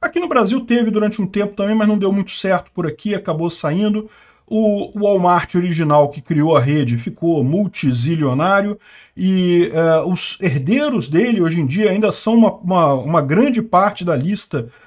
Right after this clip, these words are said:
dos, das pessoas mais ricas lá nos Estados Unidos, né? Então,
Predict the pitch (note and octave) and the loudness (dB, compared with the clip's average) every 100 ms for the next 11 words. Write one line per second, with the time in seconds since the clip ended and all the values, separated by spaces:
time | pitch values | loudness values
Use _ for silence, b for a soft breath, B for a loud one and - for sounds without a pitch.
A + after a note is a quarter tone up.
0 | B - D#3 B2+ - - - D#3+ D#3+ D3 | B -4 -2 0 -4 -8 -6 -6 -4 -2
1 | F3+ E3+ F#3+ D3 A#2 F3+ G3+ D#3 B2+ D3+ | 0 2 2 2 0 0 -2 -4 -2 0
2 | E3 D3+ B2+ - C#3+ B2+ C3+ A#3+ D#3 B2+ | 0 0 -6 -4 -2 0 0 0 0 -2
3 | D#3 F3 F#3+ G#3 | -2 -4 -4 -4